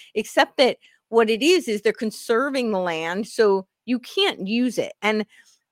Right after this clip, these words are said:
like, the analogy that I would use is, like, if you were to buy land and you thought it was gonna be a gold mine, literally, then you take this risk, you, you know, hire people, you invest in the land. And if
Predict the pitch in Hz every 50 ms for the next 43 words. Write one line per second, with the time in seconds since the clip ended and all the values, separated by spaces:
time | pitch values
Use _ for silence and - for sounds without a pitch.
0 | - - 208 202 185 - 262 269 277 277 254 240 247 269 320 403 302 - 320 269
1 | 269 240 214 196 190 190 175 190 202 196 196 208 226 208 220 208 185 - 202 190
2 | - 190 208 220 233 233 226 - 226 190 175 - 190 165 160 175 180 185 196 185
3 | 185 202 214 196 170 147 160 180 190 185 165 - - 175 185 180 175 175 175 175
4 | 170 156 - _ _ _ _ - 214 226 226 - 220 202 185 190 185 - 214 202
5 | 190 185 165 - 190 190 202 214 214 - 170 135 131 151 170 190 220 - _ _
6 | _ - 247 277 247 196 165 160 175 170 180 202 254 196 _ _ _ _ _ _
7 | - 214 214 226 214 220 214 196 - 269 240 240 _ - 247 - 220 220 277 294
8 | 277 269 277 - - - 214 202 196 190 196 196 _ _ _ _ - 196 185 180
9 | 175 - 277 269 254 233 240 - - 254 233 - 233 226 220 208 208 202 196 196
10 | 202 202 202 185 147 - - 208 202 196 202 285 370 320 - - - 202 196 196
11 | 202 196 185 185 - 196 214 254 262 262 269 226 156 117 147 196 - - _ _
12 | _ _ _ _ - 190 185 180 185 190 190 180 - - 196 196 185 -